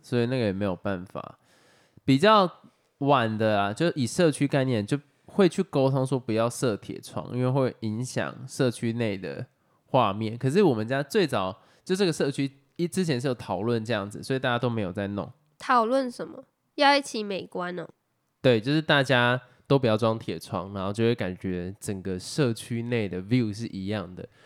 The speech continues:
Speaker 1: 可是后来就是你也不能讲破窗效应啊，就有人家里面遭小偷。
Speaker 2: 哈。
Speaker 1: 对，所以就变成说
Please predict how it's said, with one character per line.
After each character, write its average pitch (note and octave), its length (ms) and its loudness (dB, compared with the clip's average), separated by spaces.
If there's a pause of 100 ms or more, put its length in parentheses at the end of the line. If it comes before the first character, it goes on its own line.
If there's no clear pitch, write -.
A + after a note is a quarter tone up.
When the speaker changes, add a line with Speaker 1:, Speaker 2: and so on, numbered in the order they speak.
(200)
Speaker 1:
可 C3+ 120 2
是 F3+ 80 6
后 G#3 200 6
来 A#2 160 4
就 C#3 140 -6
是 B2+ 400 -2
你 A#2+ 80 -4
也 B2+ 100 2
不 C3 140 -4
能 A#2+ 100 -2
讲 G2+ 160 -4
破 A#2 220 -2
窗 G#2 240 -4
效 G2+ 240 -4
应 F2+ 100 -10
啊， D2+ 140 -12
就 C#3 220 2
有 G#2+ 280 2
人 G2+ 220 0
家 A#2+ 180 -2
里 G#2+ 60 -4
面 G#2 160 -4
遭 G2+ 180 -4
小 - 200 -10
偷。 - 360 -12
Speaker 2:
哈。 - 160 -2 (680)
Speaker 1:
对， C#3 120 4
所 F#3+ 120 6
以 B3+ 80 6
就 A#3+ 80 2
变 A3+ 160 6
成 F3 100 4
说 D#3+ 480 2